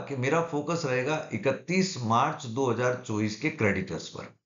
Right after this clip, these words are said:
तो एटलीस्ट यदि मैं इकतीस मार्च दो हज़ार चौबीस के creditors के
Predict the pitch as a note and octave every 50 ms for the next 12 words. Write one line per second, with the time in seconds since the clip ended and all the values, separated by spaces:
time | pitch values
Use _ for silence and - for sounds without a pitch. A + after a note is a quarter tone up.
0 | _ _ _ _ _ _ _ _ _ _ _ _ _ _ _ _ - - - -
1 | - - B2 B2+ B2+ D3 F3 G3+ A#3+ B3 - - - F3 F#3 F3+ E3+ F#3+ F#3+ F#3+
2 | F3 - - D3 - - - G3 F#3+ - - D3 D3+ D#3+ E3 - D3+ D3 D3 C#3+
3 | D3 D#3 D#3 D#3 - - C3+ C3+ C#3+ D3 C#3+ - D#3 D#3+ D#3+ - B2+ A#2 A2+ A2+
4 | G#2 A#2 C3 C3+ C#3 - - - D#3 E3